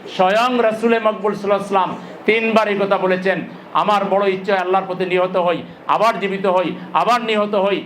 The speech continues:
আবার জীবিত হই।" শাহাদাতের মর্যাদা এমন যে নবীও শাহাদাতের মর্যাদা কামনা করেছে। সুতরাং আল্লাহর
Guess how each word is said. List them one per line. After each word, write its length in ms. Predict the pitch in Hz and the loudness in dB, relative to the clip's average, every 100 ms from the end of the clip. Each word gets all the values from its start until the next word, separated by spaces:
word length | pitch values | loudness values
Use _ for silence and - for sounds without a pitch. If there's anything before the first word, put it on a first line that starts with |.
| - | -6
আবার 340 | - 254 285 208 | -2 2 2 0
জীবিত 240 | 214 202 | -4 -2
হই।" 260 | 190 180 151 - - | 0 0 -4 -12 -6
শাহাদাতের 680 | - 180 202 196 185 190 | 0 2 2 0 0 -4
মর্যাদা 480 | 170 165 165 175 175 | -2 -2 0 0 0
এমন 440 | 170 180 226 208 - - - | 0 2 2 0 -2 -16 -8
যে 100 | 185 180 | -4 -2
নবীও 600 | 196 226 262 294 240 120 - - 175 | 0 0 2 2 2 -2 -10 -8 -2
শাহাদাতের 480 | 160 175 165 160 | 0 0 -2 -2
মর্যাদা 440 | 143 139 123 131 123 | -2 -4 -2 -2 -4
কামনা 320 | 117 101 95 92 | -4 -6 -6 -6
করেছে। 460 | 87 - - - 523 587 587 - 262 269 - | -8 -10 -10 -2 2 2 2 2 2 0 2
সুতরাং 440 | 185 214 233 240 | 2 2 2 2
আল্লাহর 340 | 233 240 240 | 2 2 0